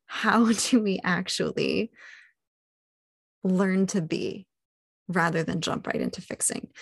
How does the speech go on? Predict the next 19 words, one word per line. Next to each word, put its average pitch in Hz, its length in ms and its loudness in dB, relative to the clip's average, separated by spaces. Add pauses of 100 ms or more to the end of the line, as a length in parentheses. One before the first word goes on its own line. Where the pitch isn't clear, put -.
(280)
Um, - 300 0
and 208 140 8
there 220 180 8
are 247 60 8
a 226 80 6
lot 175 220 2
of 160 100 -2
tools 160 640 -2
that - 240 -2 (460)
I 175 140 2
go 170 180 2
through - 580 0
with 165 280 -4
clients. 165 680 0
One 180 520 4
of 175 200 -2
the, 175 360 2
the 175 220 -6
big 170 320 0